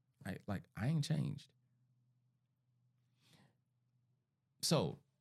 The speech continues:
that's, so, so if you don't fix the relationship with you, you're not gonna be able to see God correctly. And you're not gonna be able to love people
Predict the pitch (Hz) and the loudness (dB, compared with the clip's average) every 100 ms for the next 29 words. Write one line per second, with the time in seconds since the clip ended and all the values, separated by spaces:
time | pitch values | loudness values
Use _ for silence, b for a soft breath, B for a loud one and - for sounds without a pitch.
0 | _ - 123 156 160 - - - 117 - | _ 0 2 4 2 -6 -2 4 4 2
1 | - - 117 113 113 165 175 - 180 170 | 2 4 6 6 8 10 8 6 2 4
2 | - 135 123 120 143 135 131 113 117 139 | 4 4 6 4 4 4 4 6 6 6
3 | - 107 110 117 104 98 90 - 90 85 | 4 2 2 2 2 4 2 0 2 4
4 | 82 - - 55 - - - _ _ _ | 2 0 -6 -4 -4 -6 -8 _ _ _
5 | _ _ _ _ _ _ _ _ _ _ | _ _ _ _ _ _ _ _ _ _
6 | _ _ _ _ _ - 87 87 131 104 | _ _ _ _ _ 4 6 8 6 4
7 | 87 82 80 78 - - - - | 4 4 4 2 0 -4 -4 -6